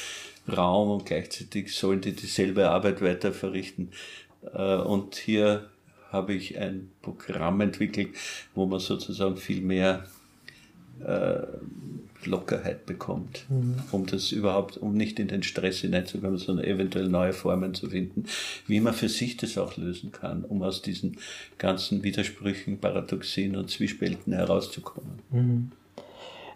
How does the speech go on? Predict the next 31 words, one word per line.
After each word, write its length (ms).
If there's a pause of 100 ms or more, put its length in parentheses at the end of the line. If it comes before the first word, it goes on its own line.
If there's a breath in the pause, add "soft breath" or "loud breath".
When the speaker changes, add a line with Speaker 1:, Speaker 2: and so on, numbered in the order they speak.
(100)
Speaker 2:
Ich 160
habe 160
an 120
einer 240
anderen 340
Stelle 320
ge-, 400
gelesen, 560
ich 140
glaube, 180
es 140
war 100
in 80
einer 240
Rezension 640
über 180
Ihr 200
Buch, 320 (340 loud breath)
da 80
ging 180
es 140
um 80
die 80
Gleichförmigkeit 1000
der 200
Tätigkeiten 1000
letztendlich 680
als 240
Grundmuster. 920
Speaker 1:
Ja, 280
also 420